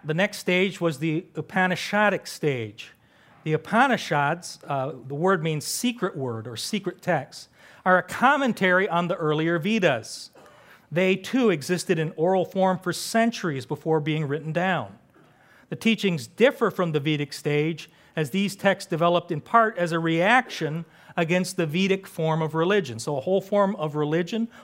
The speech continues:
a whole way of life developed around the first text, and then there were texts that tried to reform and create other realities.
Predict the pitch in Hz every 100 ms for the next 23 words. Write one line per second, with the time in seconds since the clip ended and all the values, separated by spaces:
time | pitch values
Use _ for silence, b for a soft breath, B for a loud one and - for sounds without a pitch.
0 | - - 190 196 190 180 151 135 151 190
1 | 220 - B - 151 160 160 - 151 156
2 | 156 147 - 185 185 202 220 - - B
3 | B 165 170 175 170 165 160 - - 196
4 | - - - 180 175 180 175 170 196 196
5 | 127 117 B B 156 147 - 160 160 160
6 | 156 165 147 139 - 143 143 143 143 -
7 | 101 92 -